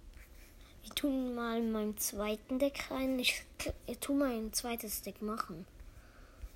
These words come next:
Wär doch, wär eine cool, äh, Game, weil, äh, ja, ich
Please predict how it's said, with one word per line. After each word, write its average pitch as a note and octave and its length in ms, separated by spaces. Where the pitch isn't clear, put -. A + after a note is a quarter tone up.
Wär F#2+ 300
doch, - 100
wär G#3 260
eine G3 360
cool, A3+ 380
äh, G3+ 220
Game, G3+ 260
weil, C4 760
äh, C4+ 120
ja, B3+ 120
ich A#3+ 260